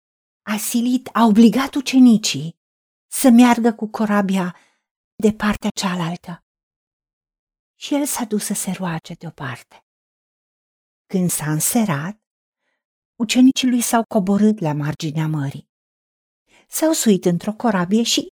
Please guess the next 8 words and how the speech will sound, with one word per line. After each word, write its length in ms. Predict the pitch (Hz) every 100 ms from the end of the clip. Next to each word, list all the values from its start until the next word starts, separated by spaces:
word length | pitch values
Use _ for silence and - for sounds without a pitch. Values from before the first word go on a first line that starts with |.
| _
treceau 420 | - 277 - 254
marea 600 | 233 226 190 180 175 - _ _ _
ca 120 | - 214
să 140 | 247
se 160 | 220 240
ducă 260 | 160 151
în 100 | 160
Capernaum. 800 | 170 185 - 190 208 190 175 165